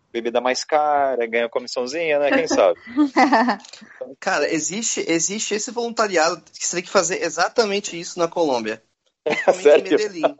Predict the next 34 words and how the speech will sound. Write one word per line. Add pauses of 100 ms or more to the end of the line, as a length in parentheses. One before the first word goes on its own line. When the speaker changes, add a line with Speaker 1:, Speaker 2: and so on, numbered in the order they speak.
(320)
Speaker 3:
Sério,
exatamente
isso. (220)
O,
o
que
você,
eles
te
contam (380)
lá
no
cargo,
é, (480)
ah,
é
tipo,
entra
em
termo,
um
negócio
assim. (360)
Mas,
cara,
o
que
que
você
vai
fazer
basicamente?
Você
vai